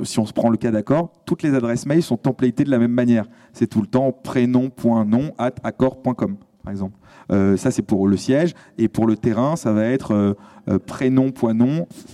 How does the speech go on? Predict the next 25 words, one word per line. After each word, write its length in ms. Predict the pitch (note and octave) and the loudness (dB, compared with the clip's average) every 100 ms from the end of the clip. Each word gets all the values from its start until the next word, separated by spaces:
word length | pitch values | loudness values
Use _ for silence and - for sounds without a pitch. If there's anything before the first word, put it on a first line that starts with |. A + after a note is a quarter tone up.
| - | -20
tiret 300 | - B2 A#2 A2+ | -2 0 2 0
J 200 | G#2+ A#2+ | -2 -2
M, 200 | D3+ A#2 | -2 -2
general 320 | A#2 A#2 A2 | 0 0 0
manager 420 | A2 G#2 G#2+ C3+ | 2 2 2 0
pour 140 | A#2 | -2
directeur 320 | G#2 G2 - G#2 | -4 -4 -2 0
de 60 | |
l'hôtel, 300 | G2+ A#2+ D3 - - - | 0 0 -2 -6 -18 -8
at 140 | A2+ - | -6 -6
accor 240 | A2+ B2+ - | -4 -4 -2
point 140 | A#2 | -2
com. 160 | G#2 - | -2 -2
Donc, 160 | G2 - - _ _ _ _ | -4 -6 -16 _ _ _ _
un, 200 | D#3 D3 - _ _ | -2 0 -6 _ _
on 140 | A2+ | 0
identifie 520 | B2+ C3 C3 C3 - B2+ | 2 2 -2 -4 0 2
les 100 | A#2+ | 4
noms 260 | A#2+ A#2 G#2 | 2 0 -2
via 200 | G#2 G#2+ | -2 0
Google 380 | A2 A#2 A2 A2 | 2 2 2 2
ou 60 | G#2+ | 0
via 140 | G#2+ | 0
LinkedIn. 400 | G#2 G#2 A2 F#3 F#3+ - - - | 0 0 0 0 -4 -14 -18 -2
Deux, 420 | A2 D3+ D3 | 4 4 4